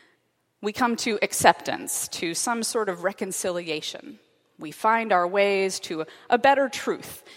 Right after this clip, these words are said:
that leads us in tomorrow, into tomorrow, no longer resisting.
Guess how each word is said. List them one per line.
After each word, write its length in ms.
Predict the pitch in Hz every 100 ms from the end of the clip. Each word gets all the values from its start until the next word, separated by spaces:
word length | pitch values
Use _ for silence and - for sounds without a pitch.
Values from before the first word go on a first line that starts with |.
| - - _
that 160 | 196 -
leads 260 | 226 233 208
us 160 | 202
in 160 | 220 196
tomorrow, 640 | - 196 196 180 156 - - - _ - 202
into 340 | 202 - 202
tomorrow, 580 | - 190 175 151 - 180
no 180 | 185 190
longer 460 | 190 190 190 175 165 - -
resisting. 720 | 180 170 170 - - - -